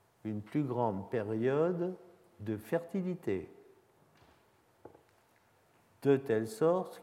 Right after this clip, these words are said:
que à la fois les familles augmentent, mais les populations augmentent. Tous ces facteurs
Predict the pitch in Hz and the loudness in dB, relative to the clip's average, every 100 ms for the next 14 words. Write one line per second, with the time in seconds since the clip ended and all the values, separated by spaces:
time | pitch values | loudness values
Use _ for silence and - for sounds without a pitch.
0 | - 120 107 95 - - - - _ 135 | 0 2 2 0 -10 -18 -20 -20 _ 6
1 | 147 139 - 143 113 110 110 139 127 127 | 8 6 6 6 6 2 0 2 4 2
2 | 110 95 - 143 143 139 156 180 190 - | 0 -2 -2 0 0 0 0 0 -4 -4
3 | 135 120 117 143 139 156 151 151 170 165 | -2 -2 -2 -2 -2 -2 -2 -2 -6 -6
4 | 143 98 - - - _ _ _ _ _ | -6 -10 -14 -20 -20 _ _ _ _ _
5 | _ _ _ _ _ _ _ _ _ _ | _ _ _ _ _ _ _ _ _ _
6 | - - - - _ _ _ - 226 214 | -20 -20 -20 -20 _ _ _ 2 6 8
7 | 175 120 - - 135 117 98 - - 143 | 8 4 0 4 6 6 4 0 2 2
8 | - - 151 156 170 185 202 | 2 4 6 8 8 6 4